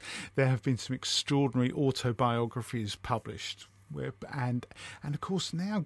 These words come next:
the guys are out there wearing helmet cams and that kind of stuff. You, you know, it's, it's,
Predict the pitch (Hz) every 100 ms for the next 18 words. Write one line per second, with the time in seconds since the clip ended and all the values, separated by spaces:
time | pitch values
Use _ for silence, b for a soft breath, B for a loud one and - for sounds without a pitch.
0 | - 170 143 165 175 214 151 156 175 -
1 | 120 123 139 139 131 127 - - 170 220
2 | 165 - - 127 110 104 107 127 147 139
3 | - 160 135 - 165 - 160 131 - 165
4 | 160 120 120 123 - 156 -